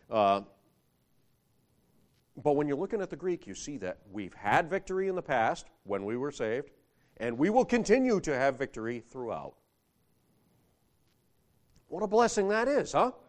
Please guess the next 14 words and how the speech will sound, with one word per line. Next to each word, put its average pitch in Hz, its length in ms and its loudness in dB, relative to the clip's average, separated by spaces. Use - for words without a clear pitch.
What 196 120 -4
a 202 40 -2
blessing 208 380 0
that 226 180 0
is. 127 160 -2
Not 208 280 6
only 285 280 4
that, 180 500 6
but - 160 2
the 185 80 6
world 247 340 2
can 180 140 0
do 170 180 -2
nothing 170 800 4